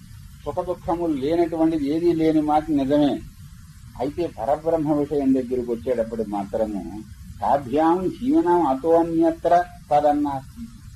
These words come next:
సుఖ దు-, సుఖము లేని, దుఃఖము లేనిది ఒక పరబ్రహ్మము మాత్రమే. ఇంక ఎక్కడైనా కానీ ఇవి ఉంటూ ఉంటాయి,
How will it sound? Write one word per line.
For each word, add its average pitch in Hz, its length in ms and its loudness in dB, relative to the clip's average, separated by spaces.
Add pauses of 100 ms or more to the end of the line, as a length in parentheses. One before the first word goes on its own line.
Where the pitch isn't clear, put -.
(2750)
సుఖ 117 260 0
దు-, 165 320 -6 (140)
సుఖము 185 680 0 (460)
లేని, 165 400 2 (540)
దుఃఖము 185 580 0
లేనిది 175 440 4
ఒక 156 240 0
పరబ్రహ్మము 135 960 0
మాత్రమే. 131 840 2 (240)
ఇంక 143 180 -6
ఎక్కడైనా 180 720 0
కానీ 202 240 2
ఇవి 190 220 0
ఉంటూ 175 340 2
ఉంటాయి, 156 360 0